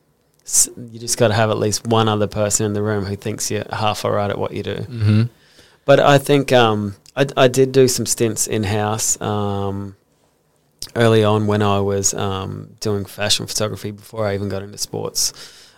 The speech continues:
Speaker 1: Um, and I found it was, um, it, it was pretty hard,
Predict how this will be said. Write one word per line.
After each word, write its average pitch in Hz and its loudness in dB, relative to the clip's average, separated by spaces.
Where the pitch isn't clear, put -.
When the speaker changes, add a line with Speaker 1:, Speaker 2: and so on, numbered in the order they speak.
Speaker 1:
Um, 98 -4
and 110 0
I 110 -2
found 110 -2
it - -6
was, 107 -4
um, 101 -6
it, 131 -2
it 123 2
was 123 4
pretty 143 -2
hard, 104 -2